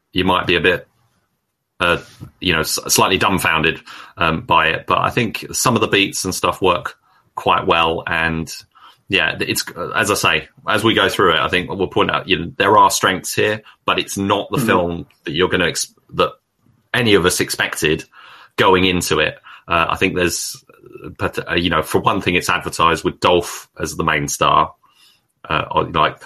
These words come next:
Speaker 1: yeah, on the poster, he was on the left, Scott was on the right. At least in most versions of the poster that I've seen. So, and Dolph is not the lead. Dolph is the antagonist who turns up every now and again.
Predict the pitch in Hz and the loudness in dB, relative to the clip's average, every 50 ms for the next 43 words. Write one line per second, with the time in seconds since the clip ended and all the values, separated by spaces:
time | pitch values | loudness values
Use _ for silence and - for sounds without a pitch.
0 | - - 87 78 82 87 80 - - 82 76 - - 78 80 82 78 78 71 80 | -4 -4 -2 0 2 0 0 2 2 0 0 0 -2 -2 -2 -2 -4 -2 -4 -2
1 | 76 76 76 73 71 71 - - - - - - - 78 76 78 73 73 76 78 | -2 0 0 0 0 -2 -4 -8 -8 -4 -4 -4 -4 -4 -2 -2 -2 0 2 4
2 | 76 73 71 - - _ _ - - - - - _ _ _ _ _ _ _ _ | 4 4 2 0 -6 _ _ -20 -20 -20 -20 -20 _ _ _ _ _ _ _ _
3 | _ _ _ _ - 92 92 85 - - 73 67 73 76 - - 73 71 65 - | _ _ _ _ -2 -2 0 0 0 -2 0 0 0 0 0 2 2 2 2 0
4 | - 67 64 - - 76 73 - - - - 50 78 76 73 69 - - 71 71 | -6 -10 -12 -10 -4 -4 -4 -4 -4 -4 -2 0 0 0 0 -2 -4 -4 -4 -4
5 | 71 69 - - - - - 80 78 87 85 73 - 98 92 92 - 95 90 - | -4 -6 -12 -10 -6 -2 -2 -2 0 0 -2 0 2 2 2 2 0 -2 -2 0
6 | 104 101 87 - - 90 85 82 98 92 73 73 80 85 - - - - - - | 0 0 0 0 0 2 2 4 4 2 2 0 -4 -6 -6 -8 -14 -16 -20 -10
7 | - 90 82 82 80 - 87 78 - 85 80 76 - - 95 85 82 80 - - | -2 0 2 2 2 0 -2 -2 0 0 0 0 0 -2 -2 0 0 -2 -2 -2
8 | - 87 69 - - 101 92 87 85 82 92 85 - 80 73 - 78 76 73 73 | -4 -4 -6 -2 -2 0 0 2 2 2 0 0 0 -4 -4 -4 -2 -2 -2 -2
9 | 73 71 69 69 71 73 85 - | -2 -2 -4 -6 -8 -8 -8 -10